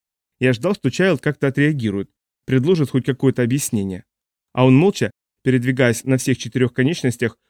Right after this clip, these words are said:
улизнул в следующее помещение». Дверь за спиной Селестины закрылась, словно стальное веко. Чайлд подал голос из новой комнаты. «Полагаю, у нас девять или десять минут на то, чтобы решить задачу.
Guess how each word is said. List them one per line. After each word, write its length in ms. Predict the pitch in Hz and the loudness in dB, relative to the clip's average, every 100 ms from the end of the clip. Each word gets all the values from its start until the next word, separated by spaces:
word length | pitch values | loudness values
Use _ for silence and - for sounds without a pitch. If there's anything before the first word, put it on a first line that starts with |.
| _ | _
улизнул 400 | 220 196 131 170 | 2 2 4 0
в 60 | 139 | 2
следующее 440 | 135 117 113 123 | 0 2 0 -2
помещение». 680 | 120 123 131 - 92 90 - _ _ _ _ _ | 0 0 0 -6 -6 -8 -14 _ _ _ _ _
Дверь 280 | - 127 131 | -2 2 4
за 80 | 120 | 2
спиной 300 | 117 139 127 | 2 2 2
Селестины 520 | - 127 117 131 117 | 2 0 0 2 2
закрылась, 580 | 110 120 156 175 117 - _ | 0 -2 0 0 0 -4 _
словно 320 | _ 135 170 127 | _ 0 2 0
стальное 420 | - 123 120 117 | 0 2 2 2
веко. 360 | 113 90 - - _ _ _ _ | 0 -4 -10 -18 _ _ _ _
Чайлд 280 | - 120 107 | 0 2 2
подал 300 | 123 117 117 | -2 0 0
голос 300 | 156 135 - | 2 0 0
из 140 | 131 | -2
новой 200 | 117 117 | 0 0
комнаты. 500 | 127 117 104 92 90 - _ _ _ _ _ _ _ | -2 -2 -4 -6 -12 -16 _ _ _ _ _ _ _
«Полагаю, 420 | 135 135 185 190 | 2 4 2 2
у 120 | 139 | 2
нас 180 | 139 131 | 2 2
девять 260 | 196 185 143 | 0 -2 0
или 160 | 131 | 0
десять 320 | 127 131 135 | 0 0 -2
минут 260 | 143 160 196 | 0 0 2
на 100 | 123 | 0
то, 100 | 180 | -2
чтобы 260 | 170 131 120 | -2 0 2
решить 280 | 120 143 | 2 -2
задачу. 480 | 135 110 92 - - | -2 -2 -4 -8 -14